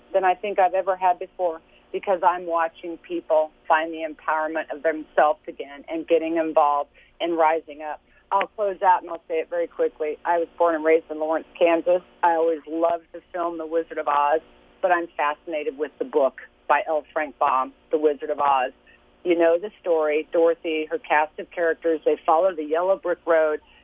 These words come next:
to get to the wizard to only find out, wow, well, there is no wizard, or whoever the wizard may be is just in there pushing a bunch of levers, and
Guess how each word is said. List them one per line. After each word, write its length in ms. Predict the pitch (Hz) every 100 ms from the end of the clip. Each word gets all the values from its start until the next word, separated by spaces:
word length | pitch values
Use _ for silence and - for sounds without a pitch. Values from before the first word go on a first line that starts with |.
| -
to 80 | 165
get 260 | - 196 -
to 60 |
the 120 | 196 165
wizard 400 | 165 160 156 -
to 100 | -
only 280 | 220 233 -
find 220 | 190 185
out, 160 | 160 - -
wow, 420 | 320 415 370 160 139 _ _ _ _ _ -
well, 160 | 277 254
there 220 | 320 330 370
is 60 |
no 140 | 349 240
wizard, 320 | 196 196 208
or 80 | 190
whoever 320 | 226 285 262
the 100 | 196
wizard 340 | 214 247 190
may 200 | 180 190 156
be 80 | 233
is 240 | 220 175 -
just 180 | 190
in 120 | 208 190
there 160 | 170
pushing 400 | - - 208 202
a 60 | 175
bunch 240 | 202 190 165
of 80 |
levers, 320 | 170 226 247
and 80 | 185